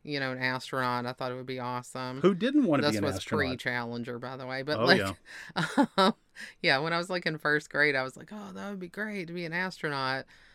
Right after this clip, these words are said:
Speaker 1: not realizing I was gonna grow up to, like, have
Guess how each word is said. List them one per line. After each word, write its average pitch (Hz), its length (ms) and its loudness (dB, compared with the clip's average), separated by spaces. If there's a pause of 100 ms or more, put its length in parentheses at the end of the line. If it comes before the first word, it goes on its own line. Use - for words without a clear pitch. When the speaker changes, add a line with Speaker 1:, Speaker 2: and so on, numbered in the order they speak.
(140)
Speaker 1:
not 147 300 4
realizing 135 580 0
I 127 80 -2
was 127 120 -6
gonna 131 160 -2
grow 127 400 0
up 123 260 -2
to, 143 140 -8
like, 127 260 -4
have 123 340 -4